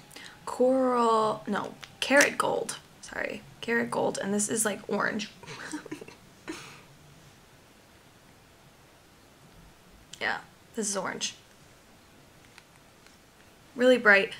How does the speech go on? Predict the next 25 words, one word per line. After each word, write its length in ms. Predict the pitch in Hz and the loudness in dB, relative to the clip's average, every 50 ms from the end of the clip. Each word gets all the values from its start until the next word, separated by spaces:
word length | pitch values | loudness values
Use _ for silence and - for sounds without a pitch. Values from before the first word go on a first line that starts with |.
| - - - - - | -16 -18 -18 -12 -6
orange. 420 | - 127 - - - - - - - - - - | -2 -2 0 0 0 0 -2 -2 -6 -12 -12 -6
This 180 | 208 196 - 208 | 0 0 2 4
is 200 | 202 - - - - - | 4 2 2 0 -4 -2
orange. 380 | - 196 185 180 170 175 - - | 0 2 2 2 2 0 -2 -4
If 100 | - - | -4 -2
you 100 | 220 233 | 0 0
want 220 | 254 262 - - | 2 2 0 0
orange 320 | 196 202 202 202 208 208 214 | 2 6 8 8 8 6 4
lipstick, 460 | 208 208 - - - 214 220 220 - - - - - - - - - - - - - - - - - - - - - - | 0 -2 -2 -2 -2 -2 -2 -4 -8 -14 -16 -20 -20 -20 -20 -20 -20 -20 -20 -20 -20 -20 -20 -20 -20 -20 -20 -20 -8 -4
this 240 | 202 190 - - - | -4 -2 -2 -4 -6
is 100 | - - | -6 -6
it. 140 | - - - - - - - - - | -6 -8 -8 -12 -18 -18 -18 -8 -4
Orange. 320 | - - - - - - - - - - | -4 -2 -2 -2 -4 -6 -6 -10 -12 -10
This 240 | - 214 - - - | -8 -8 -6 -6 -8
is 80 | - | -8
Carrot 240 | - - - - - | -8 -6 -6 -6 -6
Gold. 280 | - - - - - - - - - - - - - - - - - - - - - - - - - | -8 -10 -10 -12 -16 -18 -18 -20 -20 -20 -20 -20 -20 -20 -20 -20 -20 -20 -20 -20 -16 -12 -12 -10 -4
Next, 440 | 285 294 330 330 330 - - - - - - - - | -2 -2 -2 0 -2 0 2 2 2 0 -2 -8 -6
we 240 | 262 262 269 269 269 | -4 -2 -2 -2 -2
have 840 | 254 - - 240 240 233 226 220 220 233 247 285 330 370 381 381 - - - - - | -4 -2 2 4 6 6 6 6 6 6 6 6 6 4 2 0 -2 -6 -16 -14 4
Coraline. 840 | - 440 453 427 320 247 226 208 190 185 185 180 - - - - - - - - - - - - - - - - - - - - - - - - - - - - | 8 10 10 10 10 10 10 8 8 6 4 0 -4 -6 -8 -10 -12 -18 -20 -20 -20 -20 -20 -20 -20 -20 -12 -10 -10 -10 -10 -12 -12 -12 -12 -12 -14 -8 -2 0
And 720 | 254 254 233 220 214 208 208 208 208 208 214 220 226 - - | 2 4 4 4 4 4 6 6 6 4 4 2 0 0 2
this 340 | 262 285 302 294 - - - - - | 4 4 4 4 0 -4 -6 -4 0
is 500 | - 254 254 254 247 247 247 247 247 226 - | 2 4 6 6 6 6 4 2 0 0 4
a 800 | 233 233 233 226 226 226 226 233 233 247 262 285 311 330 349 359 | 6 8 8 8 8 8 8 6 6 4 2 2 0 0 -2 -4